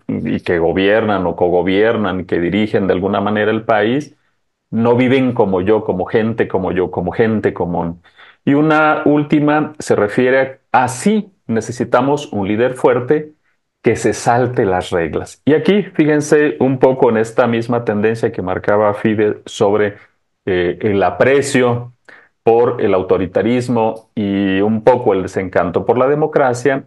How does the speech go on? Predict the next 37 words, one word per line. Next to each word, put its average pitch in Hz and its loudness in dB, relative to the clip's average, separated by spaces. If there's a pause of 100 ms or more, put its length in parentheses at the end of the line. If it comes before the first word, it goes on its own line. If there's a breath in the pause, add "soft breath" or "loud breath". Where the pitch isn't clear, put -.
(100)
aquí 101 0
nos 120 -2
acercamos 110 0
también 117 -2 (360 soft breath)
a 107 -2
cerca 117 2
del 98 2
cincuenta 107 0
por 92 0
ciento 95 0
de 110 2
la 113 0
población 139 2
en 135 -2
algunos 123 -2
países, 135 0
en 90 -4
otros 92 0
menos, 143 0
en 110 0
el 95 -4
caso 107 0
nuestro, 117 -2
caso 98 -6
mexicano, 110 0 (380 loud breath)
está 101 2
arriba 110 4
del 98 0
treinta 107 0
por 92 0
ciento 95 0
de 110 2
la 120 0
población 113 0
que 127 -2
se - -4
considera 107 -2